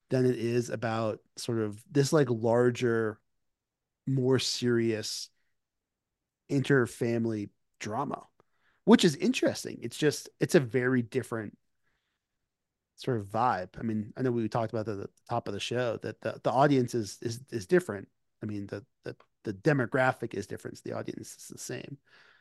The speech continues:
But is it, like, what's the point? You know, if you're gonna, if you're gonna do a, a second adaptation of a book series, why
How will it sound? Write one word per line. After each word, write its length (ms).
But 240
is 140
it, 200
like, 160
what's 180
the 100
point? 420
You 80
know, 200
if 180
you're 140
gonna, 420
if 140
you're 80
gonna 160
do 340
a, 200
a 100
second 600
adaptation 840
of 100
a 80
book 240
series, 540
why 640